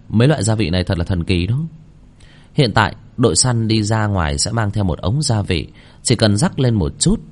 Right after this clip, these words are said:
là thức ăn sẽ ngon hơn rất nhiều. Tháp gật đầu nói. "Đúng vậy, không hổ là người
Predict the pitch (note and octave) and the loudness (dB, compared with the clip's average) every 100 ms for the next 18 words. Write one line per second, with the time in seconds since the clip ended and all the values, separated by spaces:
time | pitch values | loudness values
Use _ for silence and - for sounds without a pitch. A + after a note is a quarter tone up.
0 | - G2+ F#2 E3+ - A2 G2+ - A2+ A2+ | -4 -2 0 -2 -2 -2 -2 -2 -2 -2
1 | G2+ G2+ G2+ G2 D#3+ - D#2+ C2 - - | 0 0 -2 -2 -4 -2 -2 -2 -6 -18
2 | - - - - - - D3+ D#3+ G2 C2 | -20 -20 -20 -20 -20 -6 -2 0 -2 -2
3 | D2+ C#2+ D#2 C3 D#3+ - - - - - | -4 -2 -2 -4 -6 -16 -20 -20 -20 -20
4 | - - - G#2 B2 F2+ - - - - | -20 -6 2 4 4 0 -6 -18 -10 4
5 | B2+ G2 C#2+ E2 F2 E2 | 6 6 6 4 4 4